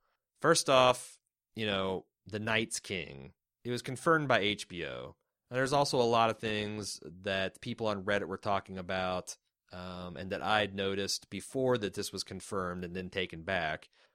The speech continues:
But we noticed that he, uh, what we know about the Li-, Night's King is that he's the thirteenth commander of the Night's Watch, and he ruled for thirteen years. He appeared with thirteen White Walkers. So I think there's s-, some, some,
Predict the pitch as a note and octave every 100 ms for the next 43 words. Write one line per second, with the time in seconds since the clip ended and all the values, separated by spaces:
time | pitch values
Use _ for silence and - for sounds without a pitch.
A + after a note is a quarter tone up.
0 | _ A#2+ G#2+ B2+ C3+ D#3 D3 - A#2 -
1 | - C3+ C#3 C3+ - - A2 G#2+ F#2 D#2
2 | B2 C#3 D3+ E3+ D#3 B2+ A#2 - A#2+ A#2
3 | - - F2+ E2+ F#2 G2+ - G#2 F#2+ F#2+
4 | G#2 G2 - D3 - C3+ - A#2 A2 G#2+
5 | G#2 G2 F#2+ G2 F#2+ - F#2 F2+ F#2 F2
6 | F#2 G2 F2+ E2+ F#2+ F2 - E2+ E2+ D#2
7 | - - - - _ _ _ _ - B2+
8 | B2 - F3+ D3 C#3 B2 G#2+ - B2+ A#2
9 | - A#2 A2 G2 G2 D2 F2 F2+ E2+ C2
10 | G1+ - - - _ _ - G#2+ D3 C#3+
11 | B2 - A2+ - G#2+ G2+ G2+ F#2